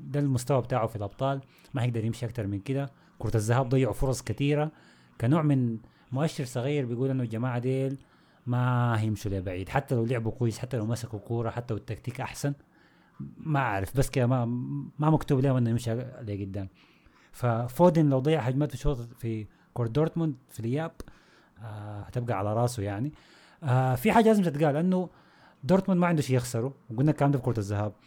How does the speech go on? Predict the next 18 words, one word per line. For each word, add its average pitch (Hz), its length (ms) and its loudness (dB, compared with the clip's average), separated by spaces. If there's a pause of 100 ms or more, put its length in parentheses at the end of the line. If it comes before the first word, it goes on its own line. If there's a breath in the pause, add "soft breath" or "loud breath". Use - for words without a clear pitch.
(500 loud breath)
آه، 110 200 -2
دورتموند 143 320 2
في 139 80 -2
ال-، 120 120 0
في - 120 -6
الدوري 135 380 2
مضيع 113 340 2
شديد، 110 360 -6 (520 soft breath)
فهي 110 840 -2
يلعبوا 147 420 -4
ب-، 120 140 -6
ويرموا 147 360 2
بكل 170 240 0
ثقلهم 143 380 2
في 117 120 -2
كرة 110 220 -6
الإياب 120 380 0
دي، 165 180 -2